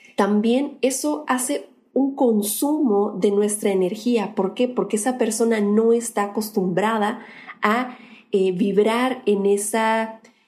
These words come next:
eh, en esa capacidad, en ese le-, en esa alegría. Y eso podría ser que se consuma parte de, de, de las unidades que tengo disponibles para mi día.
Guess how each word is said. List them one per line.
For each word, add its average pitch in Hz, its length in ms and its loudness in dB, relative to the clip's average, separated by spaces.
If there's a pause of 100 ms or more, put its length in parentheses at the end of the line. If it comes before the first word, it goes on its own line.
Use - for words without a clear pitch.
(160)
eh, 214 180 0
en 208 200 4
esa 233 380 0
capacidad, 202 800 -2
en 190 100 0
ese 202 220 0
le-, 208 320 0
en 214 140 0
esa 202 240 -2
alegría. 180 960 -2 (460)
Y 233 160 4
eso 220 280 0
podría 202 400 0
ser 214 340 0
que 220 120 0
se 202 180 -2
consuma 208 560 0
parte 208 380 0
de, 180 260 0
de, 170 380 -2
de 180 180 0
las 175 320 -2 (240)
unidades 208 800 0
que 190 160 0
tengo 202 480 2
disponibles 185 720 0
para 196 240 -2
mi 185 160 2
día. 233 260 0